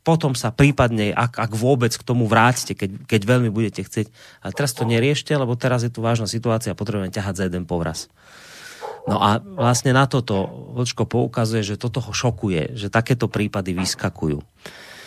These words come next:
Ja len pripomeniem za Slovensko, aby sme teda boli aj, e, u nás na Slovensku. My to máme podobne. E, vy ste iste zachytili, mnohí z vás, vážení poslucháči, možno aj Vlčko,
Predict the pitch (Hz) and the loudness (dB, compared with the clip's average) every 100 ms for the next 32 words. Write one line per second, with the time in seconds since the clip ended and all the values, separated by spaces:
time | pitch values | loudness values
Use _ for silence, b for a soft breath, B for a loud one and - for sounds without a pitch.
0 | B B - 107 147 160 156 95 - _ | B B 2 6 6 4 2 -2 -16 _
1 | _ _ _ - - 120 127 131 147 147 | _ _ _ -20 -14 -2 2 4 4 2
2 | 135 95 78 - 110 107 127 - 165 185 | 0 0 -2 0 2 2 0 0 2 4
3 | 135 110 107 104 101 104 98 101 104 92 | 2 -2 -2 -4 -2 0 2 2 4 4
4 | 87 85 - - - 101 95 92 85 - | 2 0 -4 -10 -6 -2 -2 -2 -4 -2
5 | 104 104 113 - 156 170 - _ _ _ | 0 0 0 2 2 2 -6 _ _ _
6 | _ _ _ _ _ _ _ - - 123 | _ _ _ _ _ _ _ -18 0 2
7 | 165 180 165 160 160 160 131 110 90 82 | 4 2 2 2 0 0 2 2 2 -4
8 | 82 - _ _ _ B B B B B | -6 -14 _ _ _ B B B B B
9 | - 95 95 92 87 82 67 - - 123 | -2 0 2 2 2 0 -2 -4 0 2
10 | 156 131 135 143 135 113 117 143 - 120 | 2 2 2 4 4 4 4 0 0 2
11 | 110 110 113 87 98 113 113 113 101 - | 4 2 2 2 2 4 2 4 2 2
12 | 90 - 131 120 123 - 95 95 101 92 | -2 0 2 2 2 2 0 2 2 2
13 | 78 85 - - 160 185 | 2 -2 0 4 4 4